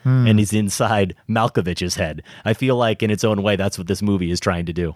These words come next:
Speaker 1: Well, I guess you just hope that as depressing of an experience, even as we appreciate it as it is, it's a cathartic one for Kaufman himself. I guess that's,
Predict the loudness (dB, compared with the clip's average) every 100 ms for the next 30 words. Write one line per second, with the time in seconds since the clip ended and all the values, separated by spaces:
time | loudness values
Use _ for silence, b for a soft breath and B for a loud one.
0 | _ 0 0 0 0 0 -2 -2 -2 0
1 | -2 0 0 0 -2 -4 -4 -6 -6 -2
2 | -2 -2 -2 -2 -2 -4 -6 -2 0 2
3 | 2 0 -2 -4 -6 -4 0 0 0 -2
4 | 0 0 0 0 0 0 -2 -2 -2 -6
5 | -2 0 0 -6 -4 -4 -2 -2 2 2
6 | 2 0 0 -2 -4 0 0 0 -4 -4
7 | 0 -2 -2 -4 -2 -2 -2 0 0 0